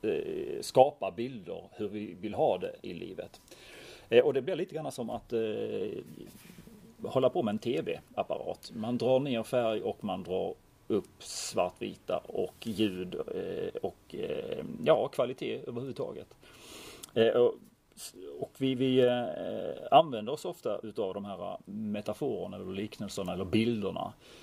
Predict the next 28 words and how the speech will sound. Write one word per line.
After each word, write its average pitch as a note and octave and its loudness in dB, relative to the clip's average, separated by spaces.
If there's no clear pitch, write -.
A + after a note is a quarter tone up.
för A2 4
att F#2 0
beskriva A2 -4
känslor, A#2 -6
som G#2 -6
att G2 -6
gå A2+ 2
in G#2+ 0
i G#2+ -2
väggen G#2 0
till - -8
exempel. - -6
Det, - -6
det A2+ 2
är G2 -2
en G2 -6
sån A2 -6
här F#2+ -4
typisk - -10
grej F#2 -6
som - -10
vi F#2 -8
kan F#2 -10
säga. F2+ -6
Och F#2+ -4
jag A2 4
har A2 2
ju G2 -4